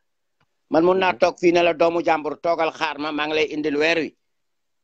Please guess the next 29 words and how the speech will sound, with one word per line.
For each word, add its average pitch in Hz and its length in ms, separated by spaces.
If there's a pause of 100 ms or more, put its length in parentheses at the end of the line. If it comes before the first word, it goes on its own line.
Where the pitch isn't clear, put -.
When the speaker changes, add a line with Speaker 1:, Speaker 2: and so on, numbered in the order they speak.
(220)
Speaker 1:
Boo 160 160
toogee 160 320
di 147 80
ma 156 140
xaar 143 240
nag, 151 140
c'est 139 120
ton 131 180
problème. 147 420 (880)
Speaker 2:
<laughs> - 920
Dëgg 123 180
la 156 140
de. 120 180 (260)
Speaker 1:
Voilà. 135 360 (160)
Donc, 202 420
par 202 140
rapport, 180 300
non, 269 120
Speaker 2:
Ouais. 294 60
Speaker 1:
non, 185 160
non, 123 220
débat, 180 320
kay 190 220
gars 175 240
yi 160 60
fi 143 100
dàq 180 280
débattre. 127 360 (840)
Mais 208 400